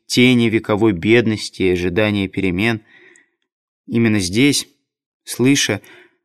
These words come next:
но не слушая, как говорит, говорит, говорит Нина,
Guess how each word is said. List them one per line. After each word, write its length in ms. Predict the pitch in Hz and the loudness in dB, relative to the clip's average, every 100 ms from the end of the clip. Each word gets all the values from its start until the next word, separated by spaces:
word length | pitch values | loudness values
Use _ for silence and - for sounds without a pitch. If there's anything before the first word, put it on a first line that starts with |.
| _ | _
но 140 | 101 113 | -2 2
не 120 | 117 | 2
слушая, 640 | - 131 135 117 104 90 | 0 2 2 0 -2 -4
как 180 | - 92 | -4 -4
говорит, 400 | 101 104 123 107 | 0 2 0 0
говорит, 360 | 98 98 117 90 | -2 0 -2 -2
говорит 380 | 101 101 110 | -4 -2 -2
Нина, 420 | 104 110 110 101 | -2 -2 -2 -4